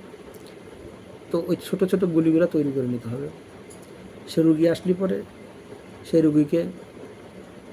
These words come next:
সকালে একটা, বিকেলে একটা করে তাকে খেতে দিতে হবে। জল দিয়ে খায়, দুধ দিয়ে খায়, সে খাবে, জল দিয়ে খালো,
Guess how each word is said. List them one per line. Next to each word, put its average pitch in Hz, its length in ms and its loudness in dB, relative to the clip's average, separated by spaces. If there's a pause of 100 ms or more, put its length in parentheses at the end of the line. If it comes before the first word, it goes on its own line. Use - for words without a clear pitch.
(140)
সকালে 165 280 0 (100)
একটা, 190 200 -8 (1200)
বিকেলে 156 340 2 (100)
একটা - 240 -8 (280)
করে 165 180 0 (1300)
তাকে 147 180 -2 (100)
খেতে 131 200 -2
দিতে 120 300 -4
হবে। 110 140 -10 (800)
জল 190 200 4
দিয়ে 170 140 0
খায়, 185 220 -2
দুধ 165 180 0
দিয়ে 160 140 -2
খায়, 180 160 -8 (760)
সে - 80 -6 (100)
খাবে, 92 200 -8 (360)
জল 226 200 2
দিয়ে 185 160 6
খালো, 160 180 -6